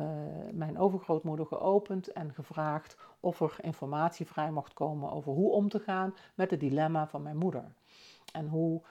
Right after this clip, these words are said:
we daarin licht konden brengen op haar situatie. En, eh, mijn overgrootmoeder verscheen ook aan mij en had ook een boodschap. Dat was echt prachtig.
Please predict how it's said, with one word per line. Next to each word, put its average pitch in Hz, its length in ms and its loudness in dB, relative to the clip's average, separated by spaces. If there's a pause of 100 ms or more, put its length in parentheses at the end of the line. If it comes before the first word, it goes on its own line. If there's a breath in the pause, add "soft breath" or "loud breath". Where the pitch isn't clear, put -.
(140 soft breath)
we 156 100 -2
daarin 139 340 2
licht 156 240 2
konden 143 240 -2
brengen 135 400 -4
op - 180 -10
haar 139 180 -4
situatie. - 760 -10 (400 loud breath)
En, 175 360 0
eh, 156 460 0 (120)
mijn 180 280 2
overgrootmoeder 165 920 2
verscheen 175 540 -4
ook 214 240 0
aan 175 160 -6
mij 170 320 -2
en 165 120 -6
had 185 180 0
ook 160 100 -2
een 139 100 -4
boodschap. 196 480 4
Dat 185 140 -6
was - 80 -10
echt - 140 -16
prachtig. - 600 -2